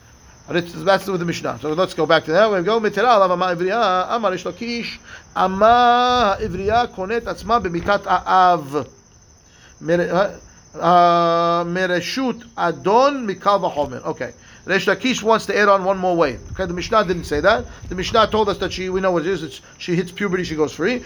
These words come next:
Resh Lakish says, "Guess what? I can add on through kal vachomer another way that the Ama Ivriya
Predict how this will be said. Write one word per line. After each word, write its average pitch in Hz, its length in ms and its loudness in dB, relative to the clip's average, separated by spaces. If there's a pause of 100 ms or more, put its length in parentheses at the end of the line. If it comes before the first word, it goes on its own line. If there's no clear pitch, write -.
(160)
Resh 185 180 0
Lakish 214 320 0
says, 226 240 2 (200)
"Guess 226 240 -2
what? 185 200 0 (340)
I 277 200 4
can - 260 -6
add 226 180 2
on 196 280 0
through 254 240 -8
kal 226 200 0
vachomer 226 480 0
another 240 360 4
way 202 160 2
that 175 140 -2
the 185 80 -6
Ama 208 440 0
Ivriya 202 540 -2